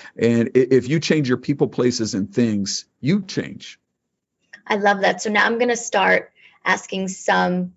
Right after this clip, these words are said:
Speaker 2: fundamental business questions, since we're gonna start diving into the fun stuff.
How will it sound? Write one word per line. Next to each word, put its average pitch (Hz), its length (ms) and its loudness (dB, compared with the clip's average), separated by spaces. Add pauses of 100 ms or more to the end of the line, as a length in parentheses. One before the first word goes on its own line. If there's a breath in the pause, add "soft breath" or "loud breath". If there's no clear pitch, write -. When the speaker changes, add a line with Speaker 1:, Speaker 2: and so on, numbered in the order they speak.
(160)
Speaker 2:
fundamental 233 560 4
business 185 460 -2
questions, 185 580 -2
since 185 220 -6
we're 185 80 -6
gonna 185 160 -2
start 175 320 0
diving 185 340 0
into 180 180 -4
the 180 100 -2
fun 175 280 -2
stuff. - 380 -6